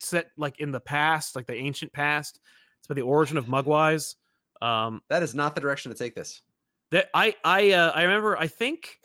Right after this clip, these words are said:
Speaker 1: both John Glover and Red Letter Media pitched, for me, the perfect Gremlin three, Gremlins three.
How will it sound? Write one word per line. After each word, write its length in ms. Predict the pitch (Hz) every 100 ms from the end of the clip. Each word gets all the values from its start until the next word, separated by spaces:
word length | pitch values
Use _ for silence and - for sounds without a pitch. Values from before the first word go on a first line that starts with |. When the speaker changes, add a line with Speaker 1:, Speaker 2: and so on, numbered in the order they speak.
| _ _ _ _ _ _
Speaker 1:
both 420 | 143 180 214 - 139
John 400 | 110 147 185 247
Glover 560 | 165 143 123 120 117 - _ _ _
and 220 | 185 247
Red 180 | 202 233
Letter 180 | 214 202
Media 520 | 190 190 147 113 104 - _ _ -
pitched, 460 | 196 180 - - - _ _ _ _ _
for 160 | _ 190
me, 240 | 220 285 143
the 120 | 165
perfect 500 | - 190 - 165 -
Gremlin 500 | 143 127 113 113 104
three, 320 | - 101 - _ _ _ _
Gremlins 280 | 139 117 -
three. 220 | 71